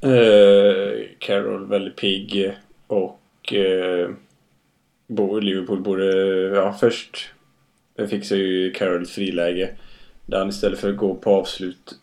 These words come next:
rundar Krull och istället för att skjuta slänger sig för att försöka fixa en straff. Eh, blir såklart varnad för det. Och, eh, sedan på en hörna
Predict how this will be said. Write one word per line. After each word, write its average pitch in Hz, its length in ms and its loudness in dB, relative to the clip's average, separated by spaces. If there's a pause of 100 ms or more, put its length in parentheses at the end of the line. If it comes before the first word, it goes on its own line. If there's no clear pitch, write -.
(120)
rundar 101 720 -2
Krull 95 400 -6 (200)
och 101 220 -6
istället 95 220 -10
för 98 80 -14
att - 40 -16
skjuta 98 460 -4
slänger 90 360 -6
sig 95 340 -6
för 95 320 0
att 92 80 -8
försöka 101 340 -4
fixa 101 260 -10
en 95 60 -8
straff. - 340 -10 (800)
Eh, - 320 0
blir 87 180 -2
såklart 101 280 -2
varnad 90 340 -2
för 98 100 0
det. 117 160 4 (840)
Och, - 600 2
eh, 98 220 6
sedan 95 280 2
på 98 100 -4
en 95 80 -4
hörna 98 480 2